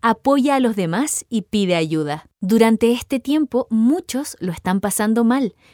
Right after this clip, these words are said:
pero hay algunos que pasarán por situaciones muy complejas. Por ejemplo, ser alejados de su familia por presentar la enfermedad, no poder dejar de trabajar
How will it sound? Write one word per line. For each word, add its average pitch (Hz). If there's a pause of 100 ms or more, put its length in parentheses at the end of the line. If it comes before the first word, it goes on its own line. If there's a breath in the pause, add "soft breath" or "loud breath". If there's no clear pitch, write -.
(100)
pero 165
hay 180
algunos 220 (220 loud breath)
que -
pasarán 175
por 202
situaciones 208
muy 226
complejas. 240 (280 soft breath)
Por 160
ejemplo, 220 (220 soft breath)
ser 180
alejados 180
de 170
su 170
familia 196
por 175
presentar 170
la 170
enfermedad, 170 (300 loud breath)
no 269
poder 269
dejar 220
de 220
trabajar 202